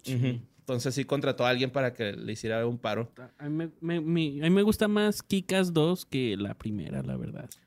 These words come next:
Speaker 1: Como que ya está más sólida, ¿no?
Speaker 2: Sí.
Speaker 1: Y aparte Jim Carrey está cabrón,
Speaker 2: Sí,
Speaker 1: güey.
Speaker 2: no,
Speaker 1: Está
Speaker 2: no, y
Speaker 1: cabrón.
Speaker 2: esta Chloe Grace Moretz tiene escenas vergui-, o sea,
Speaker 1: Ujú.
Speaker 2: también en la primera, pero acá en la segunda se ve más vergas tirando putazos que,
Speaker 1: Ujú.
Speaker 2: que en la primera.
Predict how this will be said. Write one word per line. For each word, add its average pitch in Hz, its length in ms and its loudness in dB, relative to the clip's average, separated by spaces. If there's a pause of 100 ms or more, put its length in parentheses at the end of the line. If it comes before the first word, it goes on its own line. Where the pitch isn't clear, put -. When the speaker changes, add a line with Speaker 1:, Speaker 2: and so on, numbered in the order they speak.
Speaker 1:
Como 190 180 2
que 185 60 2
ya 208 60 8
está 202 180 6
más 240 140 4
sólida, 247 360 8
¿no? 254 220 0
Speaker 2:
Sí. 359 140 -2
Speaker 1:
Y - 20 4
aparte 226 560 6
Jim 185 160 4
Carrey 208 340 4
está 165 320 2
cabrón, 156 320 4 (160)
Speaker 2:
Sí, 160 60 4
Speaker 1:
güey. 143 220 6
Speaker 2:
no, 117 80 0
Speaker 1:
Está 165 120 2
Speaker 2:
no, 185 140 6
y 202 40 6
Speaker 1:
cabrón. 190 160 6
Speaker 2:
esta 185 760 4
Chloe 156 240 6
Grace 143 320 6
Moretz 170 400 2
tiene 165 240 2
escenas 165 380 0
vergui-, 127 480 -2
o 151 80 2
sea, 143 80 2
Speaker 1:
Ujú. 139 60 -2
Speaker 2:
también 156 280 2
en 214 100 2
la 240 100 2
primera, 165 500 2
pero 147 360 4
acá 127 220 -2
en 131 100 0
la 160 100 2
segunda 127 500 -2
se - 120 -6
ve 117 80 -2
más 123 220 0
vergas 127 680 -4
tirando 117 380 -2
putazos - 640 -14
que, - 200 -12
Speaker 1:
Ujú. 120 140 -8
Speaker 2:
que 113 120 -4
en 107 120 -6
la 107 80 -8
primera. - 480 -8